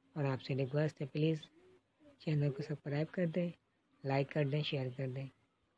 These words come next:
और बेल आइकन को क्लिक करना ना भूलिएगा, क्योंकि हमारी ब्यूटीफुल सी वीडियो आप तक पहुंच सके।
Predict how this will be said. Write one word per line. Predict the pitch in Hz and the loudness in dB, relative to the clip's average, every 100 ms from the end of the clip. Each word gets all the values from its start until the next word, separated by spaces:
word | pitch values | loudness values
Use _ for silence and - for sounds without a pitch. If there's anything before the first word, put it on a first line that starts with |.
| _ _ _ _ - - _ _ _ | _ _ _ _ -20 -20 _ _ _
और | 160 131 | -4 2
बेल | 160 185 | 4 6
आइकन | 180 170 175 | 4 2 2
को | 170 | 0
क्लिक | 160 160 156 | 2 0 0
करना | 160 151 | 0 0
ना | 147 151 156 | 0 0 0
भूलिएगा, | 156 151 151 143 143 - _ _ _ _ _ | 0 4 4 2 -2 -8 _ _ _ _ _
क्योंकि | - 165 | -6 0
हमारी | 147 147 147 | 2 4 4
ब्यूटीफुल | 143 151 160 156 | 4 2 2 0
सी | 147 147 | 0 0
वीडियो | 147 147 151 | 2 2 2
आप | 139 - | 0 -2
तक | 131 | -10
पहुंच | - 139 135 | -6 -8 -8
सके। | 143 143 | -10 -12